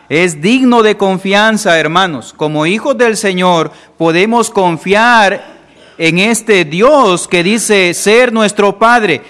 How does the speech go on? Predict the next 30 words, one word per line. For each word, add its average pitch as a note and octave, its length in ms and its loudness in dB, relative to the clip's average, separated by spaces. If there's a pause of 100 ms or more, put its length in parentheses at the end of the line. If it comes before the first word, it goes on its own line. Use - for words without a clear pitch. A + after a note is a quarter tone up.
y G3 160 -2
es C#4+ 220 4
nuestro G#3 380 -2
Padre. D#3 400 0 (280)
Dice E3 280 -2
el F#3 120 -2
Señor: F3 420 -2
"Mas C#3+ 260 -2
a C3+ 240 -4
todos A#3 280 2
los A#3+ 160 0
que A3 120 0
le G3+ 140 0
recibieron, F3 560 -2
a D3 60 0
los D3 160 -4
que C#3 180 -6
creen A3 240 0
en A#3 100 0
su F#3+ 140 -2
nombre, G#3+ 640 0
les D3 220 -2
dio G3+ 280 0
potestad F#3+ 600 0
de F3+ 100 0
ser F#3 180 0
hechos F#3 360 -2
hijos A#3+ 320 0
de A3 100 2
Dios". G3+ 340 2